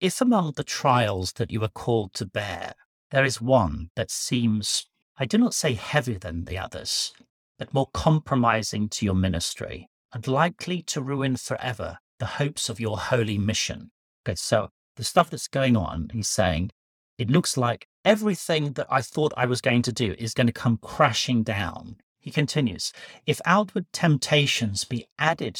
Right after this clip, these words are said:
to these coming from within, if all seems assailed, mind, body, mind, spirit, if all seems lost without remedy," so your wit's end here, "well, accept this trial, or shall I say,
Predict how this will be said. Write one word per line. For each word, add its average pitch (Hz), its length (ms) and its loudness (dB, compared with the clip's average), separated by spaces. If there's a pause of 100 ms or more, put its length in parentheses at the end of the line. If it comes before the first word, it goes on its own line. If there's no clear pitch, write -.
to - 140 -10
these 107 320 -2
coming 113 420 2
from 107 280 -2
within, 95 540 -6 (280)
if 156 240 0
all 196 380 6
seems 139 560 0
assailed, 120 680 -2
mind, 127 640 2 (160)
body, 135 400 4
mind, 117 520 2
spirit, - 680 -4 (420)
if - 120 -6
all 170 180 4
seems 139 400 2
lost 131 480 4
without 117 360 0
remedy," 127 680 0 (220)
so - 220 -2
your 113 140 2
wit's - 360 -2
end 131 300 4
here, - 420 -8 (120)
"well, 135 440 4
accept - 600 -2
this - 200 -2
trial, 117 680 0
or 143 200 -2
shall 202 300 2
I 214 100 2
say, 143 460 2